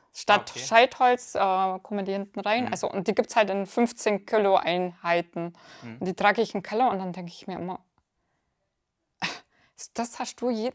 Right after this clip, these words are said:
Speaker 1: also jeden Schritt mitgeschleppt. Da merk ich das erst, wie, wie, wie, sch-, wie, wie schwer oder wie viel schwerer ich war und wie das für meine Knie, also ich hab kaputte Knie und,
Speaker 2: Mhm.
Speaker 1: äh, wie, was für eine Entlastung das jetzt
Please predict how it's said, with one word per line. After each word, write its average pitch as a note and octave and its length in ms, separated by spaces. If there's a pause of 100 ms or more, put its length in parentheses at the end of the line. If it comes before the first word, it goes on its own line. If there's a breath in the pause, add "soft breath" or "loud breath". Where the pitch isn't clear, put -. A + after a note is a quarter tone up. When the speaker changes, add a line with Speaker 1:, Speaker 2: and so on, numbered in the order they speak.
Speaker 1:
also G3 240
jeden B3+ 340
Schritt - 320
mitgeschleppt. - 560
Da F3+ 60
merk G3+ 280
ich - 160
das E3 200
erst, E3 260
wie, F3 140
wie, F3 600
wie, D#3+ 180
sch-, - 340 (380)
wie, F3+ 300 (1080 loud breath)
wie F3 200
schwer A#3 540
oder F3+ 200
wie F#3+ 100
viel G3 240
schwerer - 440
ich - 200
war G3 220
und G3+ 320
wie F#3+ 220
das F#3 260
für - 120
meine F3 280
Knie, D#4 480 (320 soft breath)
also - 180
ich G3 40
hab - 120
kaputte G3+ 420
Knie A3+ 380
und, G3 360
Speaker 2:
Mhm. - 140
Speaker 1:
äh, F#3 280 (180)
wie, F#3 160 (100)
was - 420 (220)
für - 200
eine F3+ 140
Entlastung F3+ 580
das E3 160
jetzt - 340